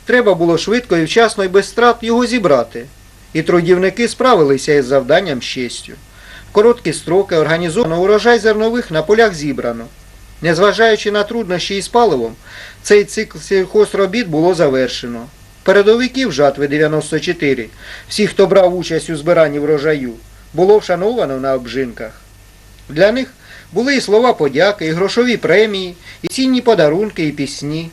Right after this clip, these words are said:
гумор культармійців. Найголовнішим висновком, що закономірно випливав із Сліборобського літа, був один. Є ще на землі господарі, є ще люди, для яких доля землі небайдужа.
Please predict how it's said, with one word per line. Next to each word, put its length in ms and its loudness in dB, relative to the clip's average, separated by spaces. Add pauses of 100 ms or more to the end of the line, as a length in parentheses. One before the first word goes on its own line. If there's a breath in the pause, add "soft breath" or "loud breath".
(280)
гумор 400 0 (240)
культармійців. 840 -2 (720 soft breath)
Найголовнішим 720 0
висновком, 580 -4
що 160 -4
закономірно 720 0
випливав 580 0
із 80 -6
Сліборобського 680 0
літа, 400 -6 (300 soft breath)
був 200 2
один. 340 0 (560 loud breath)
Є 220 0
ще 200 0
на 120 2
землі 300 0
господарі, 680 0 (440 loud breath)
є 160 2
ще 220 0
люди, 380 -4 (320 loud breath)
для 140 0
яких 360 2
доля 380 2
землі 400 -4 (280)
небайдужа. 760 -2